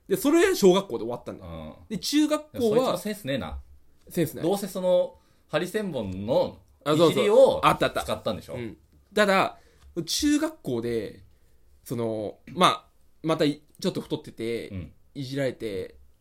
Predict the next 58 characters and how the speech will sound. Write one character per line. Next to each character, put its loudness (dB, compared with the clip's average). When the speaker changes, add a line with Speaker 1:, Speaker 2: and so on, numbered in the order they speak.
Speaker 1:
最 -6
初 -8
バ -2
セ 2
ブ 4
ン 2
マ 0
ン -6
っ -10
て -10
言 -6
わ -10
れ -16
て -16
た -6
の。 -6
Speaker 2:
<laughs> -20
な-、 -8
な -6
ん -6
す -14
か -6
そ -6
れ。 -6
あ -4
の、 -4
言 -4
葉 0
の、 -2
言 -2
葉 0
が 2
す -10
ご 0
い -4
強 -4
い -2
な 0
っ -10
て -8
思 -10
う -12
よ。 -12
Speaker 1:
バ 2
セ 6
ブ 6
ン 4
マ 2
ン -6
っ -8
て -10
言 -10
わ -14
れ -14
て -16
た -10
よ -10
ね。 -20